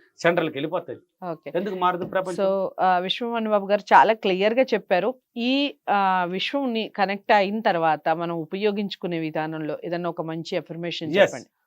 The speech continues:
Speaker 1: కాబట్టి ఎవరైనా సరే అవకాశాలు మీకే తెలుసు. నాకు క్లాసులని ఎంతో మంది చెప్తున్నారు,
Speaker 2: Hmm.
Speaker 1: "సార్ ఇలా వచ్చింది సార్, నేను ఉపయోగించుకోలేకపోయినాను సార్" అని.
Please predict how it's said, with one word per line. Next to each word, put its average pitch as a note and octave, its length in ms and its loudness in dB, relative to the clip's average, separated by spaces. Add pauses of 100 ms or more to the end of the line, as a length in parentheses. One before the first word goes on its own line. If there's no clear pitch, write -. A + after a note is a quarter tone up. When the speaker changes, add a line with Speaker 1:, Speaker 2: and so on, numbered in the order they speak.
(120)
Speaker 1:
కాబట్టి F3+ 480 4
ఎవరైనా G#3 440 0
సరే G3 220 0
అవకాశాలు F#3+ 540 4
మీకే G3 340 0
తెలుసు. F3 480 -4
నాకు D#3 280 0
క్లాసులని F#3 460 2
ఎంతో D#3+ 160 -2
మంది F#3 200 -4
చెప్తున్నారు, E3 420 -2 (140)
Speaker 2:
Hmm. E3+ 140 -12
Speaker 1:
"సార్ F#3 120 4
ఇలా E3 180 4
వచ్చింది F3 340 0
సార్, G3 160 4
నేను E3+ 180 -4
ఉపయోగించుకోలేకపోయినాను D#3 960 -2
సార్" B2 160 -2
అని. G2 100 -10